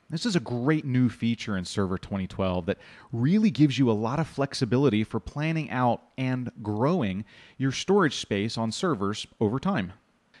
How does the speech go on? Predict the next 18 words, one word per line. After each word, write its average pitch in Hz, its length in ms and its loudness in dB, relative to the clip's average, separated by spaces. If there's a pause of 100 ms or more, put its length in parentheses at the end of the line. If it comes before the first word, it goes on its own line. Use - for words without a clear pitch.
(120)
Uh, 107 200 -8
it's 147 120 -4
a 170 40 0
way 220 240 2
to, 147 200 -4 (220)
to 135 260 -2
use 151 640 -2 (260)
cheap, - 520 -4
inexpensive 131 720 -6
disks, - 560 -4
uh, 95 200 -6 (100)
J 143 220 4
bods, 82 440 -6 (160)
just 127 560 -4
a 98 80 -4
bunch 107 560 -6
of 95 180 -6
disks, - 540 -6